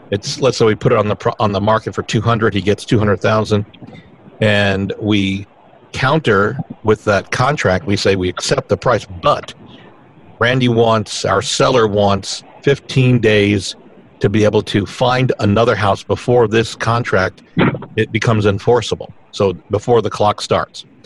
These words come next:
Now, granted, some buyers may say, "Eh, I'm not gonna deal with that," and they could either walk or, or counter back on it.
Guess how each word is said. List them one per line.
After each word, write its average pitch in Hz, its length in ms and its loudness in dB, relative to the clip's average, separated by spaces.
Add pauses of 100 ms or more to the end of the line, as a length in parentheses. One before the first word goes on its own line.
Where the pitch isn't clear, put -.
(500)
Now, 101 60 -6
granted, 143 400 -2
some 139 380 0
buyers 143 540 0
may 120 200 2
say, 117 440 2
"Eh, 113 220 0
I'm 113 100 -2
not 113 160 0
gonna 104 180 0
deal 117 220 2
with 123 140 2
that," 139 180 2
and 104 80 -4
they 101 100 2
could 101 160 -10
either 98 180 0
walk 110 320 0
or, 98 200 0
or 87 340 -4
counter 110 400 -2
back 107 340 -2
on 85 140 -4
it. 101 100 -8